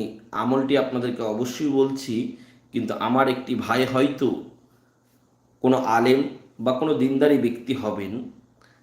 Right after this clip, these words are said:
আপনি আমাকে কমেন্ট করেছেন বা মেসেজ করেছেন যে কোনো শত্রু আপনাকে জ্বালাতন করছে, মসজিদে থাকতে দিচ্ছে না। প্রিয় ভাই, আপনাকে আমি বলবো,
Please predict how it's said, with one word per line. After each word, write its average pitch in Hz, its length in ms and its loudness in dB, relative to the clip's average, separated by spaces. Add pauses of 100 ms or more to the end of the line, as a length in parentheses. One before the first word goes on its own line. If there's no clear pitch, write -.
(160)
আপনি 135 300 2
আমাকে 139 260 2
কমেন্ট 131 540 0
করেছেন 143 500 0
বা 127 100 2
মেসেজ 113 540 -4
করেছেন 131 720 2 (880)
যে 110 640 0
কোনো 139 200 4
শত্রু 147 580 -2
আপনাকে 139 360 0
জ্বালাতন 123 520 0
করছে, 131 280 -2
মসজিদে 120 520 0
থাকতে 127 360 -6
দিচ্ছে 120 400 -6
না। 101 220 -4 (440)
প্রিয় 143 240 6
ভাই, 135 240 2
আপনাকে 143 420 -2
আমি 139 140 0
বলবো, 113 720 0